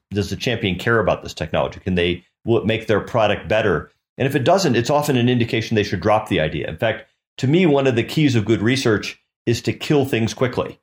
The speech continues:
Most research projects actually don't go anywhere. And there's, there's nothing wrong with coming up with research ideas that don't work.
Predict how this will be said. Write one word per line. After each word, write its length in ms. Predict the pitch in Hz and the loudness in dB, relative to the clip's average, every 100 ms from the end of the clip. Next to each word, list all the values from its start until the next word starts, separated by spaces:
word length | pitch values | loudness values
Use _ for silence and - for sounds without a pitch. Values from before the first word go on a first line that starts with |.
| _ | _
Most 360 | 117 131 160 - | -2 0 0 0
research 360 | 139 139 120 | 2 2 0
projects 380 | - 120 107 107 | 0 0 0 0
actually 240 | 117 - 104 | -2 0 0
don't 260 | 120 127 | 0 0
go 160 | 107 90 | 0 0
anywhere. 560 | 82 76 76 76 78 _ _ _ - | 0 -2 0 -2 -4 _ _ _ -2
And 160 | 113 | 0
there's, 200 | 117 98 - | 2 0 -2
there's 420 | 117 110 - - | 0 0 -2 -4
nothing 340 | 123 156 147 117 | -2 0 2 2
wrong 240 | 123 135 | 2 2
with 140 | 101 | 0
coming 220 | - 110 101 | -2 -2 -2
up 100 | 104 | -2
with 100 | 90 | 0
research 380 | 117 - 104 | 0 0 0
ideas 300 | 104 95 95 | 0 0 0
that 100 | 92 | 0
don't 220 | 87 90 - | 0 0 0
work. 360 | 131 90 - | 0 -2 -8